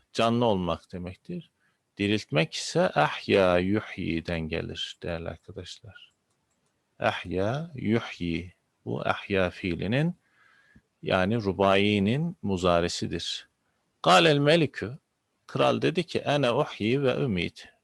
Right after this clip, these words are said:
Ben de diriltir, ben de öldürürüm. Ve da'al melikü raculen,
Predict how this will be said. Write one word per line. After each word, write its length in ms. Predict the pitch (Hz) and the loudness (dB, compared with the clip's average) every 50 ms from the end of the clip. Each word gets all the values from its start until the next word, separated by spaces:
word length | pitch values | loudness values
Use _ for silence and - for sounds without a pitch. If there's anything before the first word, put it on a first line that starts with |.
| _ _ _ - | _ _ _ -4
Ben 220 | 175 190 190 170 | -2 0 0 2
de 160 | 135 110 92 85 | 2 2 2 2
diriltir, 640 | 98 92 82 85 - - - - 180 185 - - - _ | 0 0 2 0 -4 -4 -8 -8 -8 -8 -10 -12 -4 _
ben 220 | 147 165 180 180 180 | 2 2 4 4 4
de 40 | 170 | 4
öldürürüm. 760 | - 95 95 87 82 85 85 80 80 80 80 78 78 82 - _ _ _ _ _ _ _ _ _ _ _ _ _ _ _ _ _ _ _ - | 4 6 4 4 2 0 -2 -2 -4 -6 -6 -6 -6 -8 -12 _ _ _ _ _ _ _ _ _ _ _ _ _ _ _ _ _ _ _ 2
Ve 180 | 123 143 160 165 | 4 4 6 6
da'al 300 | 180 170 170 165 156 139 | 6 6 6 6 4 4
melikü 500 | 131 131 139 156 151 113 - - 104 98 | 4 4 6 6 4 2 2 0 0 2
raculen, 640 | 117 131 123 101 101 85 85 85 95 120 143 143 | 2 2 2 0 0 0 2 0 0 -2 -6 -10